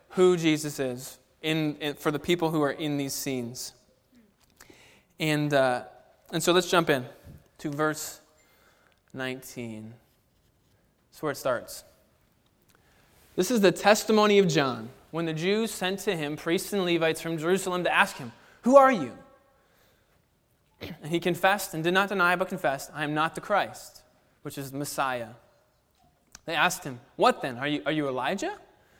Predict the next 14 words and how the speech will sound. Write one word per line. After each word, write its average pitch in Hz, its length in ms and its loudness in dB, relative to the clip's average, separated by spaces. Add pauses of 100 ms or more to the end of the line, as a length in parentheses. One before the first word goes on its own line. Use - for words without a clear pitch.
(300)
And 165 60 -4
he 160 60 -2
said, 147 300 -6 (120)
"I 143 140 -4
am 160 160 -2
not." 117 160 -6
"Are - 1080 -18
you 151 40 0
the 139 60 -2
prophet?" 175 480 0 (320)
And 143 100 -6
he 139 80 -4
answered, 139 380 -8 (720)
"No." 135 160 -8